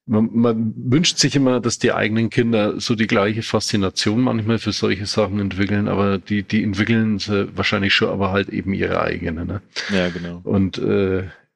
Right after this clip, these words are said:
Speaker 1: ich, ich, ich hab auch nicht alle Western, äh, die ich mit meinem Vater geguckt hab, äh, die er toll fand, äh,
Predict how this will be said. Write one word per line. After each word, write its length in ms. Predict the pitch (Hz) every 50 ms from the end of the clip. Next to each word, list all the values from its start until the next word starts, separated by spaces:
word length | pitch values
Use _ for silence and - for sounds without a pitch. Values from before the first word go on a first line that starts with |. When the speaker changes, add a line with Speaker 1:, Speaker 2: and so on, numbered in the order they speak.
| _ _ _ _
Speaker 1:
ich, 500 | - - - - - - - - - - _
ich, 300 | - - - - - - _ _
ich 140 | - - -
hab 160 | 120 - - -
auch 140 | 101 - 101
nicht 240 | 117 117 - - -
alle 280 | - 101 95 92 87
Western, 540 | 87 92 90 - - - 101 90 90 90 -
äh, 280 | - 95 92 95 92 85
die 220 | - - 98 98
ich 140 | 92 - -
mit 100 | 107 98 87
meinem 200 | 87 87 87 87
Vater 340 | - - 92 80 85 95 92
geguckt 480 | 85 90 85 - - 98 - - - -
hab, 320 | 98 90 - - - -
äh, 280 | - 92 90 87 90 90 87 92 104 -
die 80 | - 95
er 120 | 92 92
toll 240 | - - 92 92 92 95
fand, 420 | - - 98 90 87 87 85 -
äh, 340 | - 92 90 87 87 87